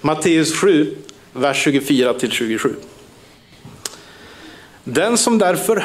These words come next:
hör dessa mina ord och handlar efter dem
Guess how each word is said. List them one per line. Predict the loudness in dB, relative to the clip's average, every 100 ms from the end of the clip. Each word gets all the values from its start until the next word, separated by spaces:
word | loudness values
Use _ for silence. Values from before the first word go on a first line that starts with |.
| -4
hör | -2 2 2 2 -2 -10 -20 -20 -20 -20 -20 -20 -8
dessa | -2 0 2
mina | 2 2
ord | 2 2 -2 -8 -16 -20 -20 -20 -20 -20 -20 -12
och | -4 -2
handlar | -2 -2 0 0 0 0 -2 -10 -18 -20 -20 -6
efter | -4 -4 -2
dem | 0 0